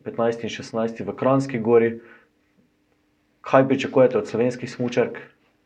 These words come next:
Zdaj, Meta bo, eh, pač v bistvu doma smučala,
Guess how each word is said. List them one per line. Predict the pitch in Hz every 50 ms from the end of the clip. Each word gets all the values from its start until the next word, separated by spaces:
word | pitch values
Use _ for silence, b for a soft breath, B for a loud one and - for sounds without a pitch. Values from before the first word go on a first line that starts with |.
| _ _ _ _ _ - B B B B B B B B B B B B B B B B B B B B B B -
Zdaj, | 104 117 123
Meta | 127 139 156 147 151 139 127 120 110 - - 101 107
bo, | 113 117 120
eh, | 113 - 110 120 110 101 101 104 95 - - -
pač | - 123 113 117
v | 120 131
bistvu | 135 - 139 120
doma | 113 127 135 135 127
smučala, | - - 113 107 - - - - -